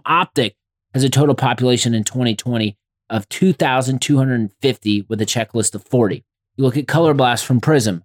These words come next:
total population of four hundred six with a checklist of fifty, fifteen. So that's four thousand three hundred eighty-one total cards from these rare and scarce, in quotes, case hits from just P S A's population.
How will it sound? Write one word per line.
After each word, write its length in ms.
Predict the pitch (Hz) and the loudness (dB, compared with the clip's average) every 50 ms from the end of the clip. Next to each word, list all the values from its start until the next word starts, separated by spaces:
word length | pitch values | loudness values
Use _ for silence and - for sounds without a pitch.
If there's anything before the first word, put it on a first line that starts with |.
| _ _ _ | _ _ _
total 280 | - 143 147 151 151 | -2 0 2 2 2
population 640 | 131 - 127 123 117 110 120 117 113 110 101 - 110 | 0 0 -2 -4 -4 -2 -2 0 0 0 -2 -4 -6
of 120 | 104 98 - _ | -8 -8 -10 _
four 140 | - 131 123 | -2 0 0
hundred 320 | 127 131 127 117 113 101 | 2 2 0 -2 -2 -2
six 320 | - - 123 113 104 - | -2 -2 -2 -2 -4 -4
with 120 | - 104 95 | -10 -10 -10
a 60 | 101 | -8
checklist 540 | - - 117 110 107 - - 107 98 - - | -8 -4 -4 -6 -6 -6 -10 -10 -10 -10 -12
of 160 | - 120 104 - _ | -14 -16 -16 -16 _
fifty, 360 | - 113 98 - _ 80 80 _ _ _ _ _ - | -6 -6 -6 -6 _ -18 -20 _ _ _ _ _ 0
fifteen. 420 | 180 170 131 - - 120 90 - _ _ _ _ _ _ _ _ _ _ _ - | 0 0 0 0 -2 -4 -4 -6 _ _ _ _ _ _ _ _ _ _ _ -2
So 200 | - 156 135 123 | 0 0 0 2
that's 360 | 110 117 127 123 - - - _ _ _ | 0 -2 -2 -2 -4 -8 -12 _ _ _
four 260 | 160 165 185 196 190 | 2 4 4 4 4
thousand 600 | - - 170 123 113 131 139 135 127 131 123 110 | 2 0 -2 0 2 2 2 2 2 0 0 0
three 180 | - 147 156 139 | 0 2 2 4
hundred 300 | 143 139 139 131 123 - | 4 2 2 0 0 -2
eighty-one 360 | 123 127 131 131 127 127 120 | 0 0 2 2 2 2 0
total 280 | - - 131 131 123 117 | 0 0 2 2 2 2
cards 360 | - - 117 110 110 107 - | 0 -2 -2 -2 -2 -2 -4
from 140 | - 117 120 | -8 -6 -4
these 200 | 117 107 101 101 | -4 -4 -4 -4
rare 200 | 117 117 117 120 | -2 -2 0 0
and 100 | 117 104 | 0 -2
scarce, 580 | - - - 123 113 107 110 110 104 - - - _ _ | -4 -2 -2 0 0 0 0 0 -2 -4 -8 -8 _ _
in 140 | - 123 117 | -4 -4 -2
quotes, 360 | - - 120 110 104 104 - | -2 0 0 0 0 0 -4
case 320 | - - - 120 117 110 - | -8 -6 -2 -2 -2 0 0
hits 300 | 113 104 98 - - - _ _ _ _ _ _ | -2 -2 -2 -4 -8 -12 _ _ _ _ _ _
from 100 | 165 156 | 0 2
just 240 | 143 156 135 - - | 2 2 0 -2 -4
P 220 | - 151 135 120 | -2 0 0 0
S 140 | 113 - - | 0 0 0
A's 300 | 120 110 107 104 101 - | 0 0 0 -2 -2 -4
population. 800 | - - 110 101 98 - 98 92 87 87 82 - - - 117 - | -8 -6 -6 -6 -4 -4 -6 -6 -6 -6 -8 -10 -12 -14 -18 -20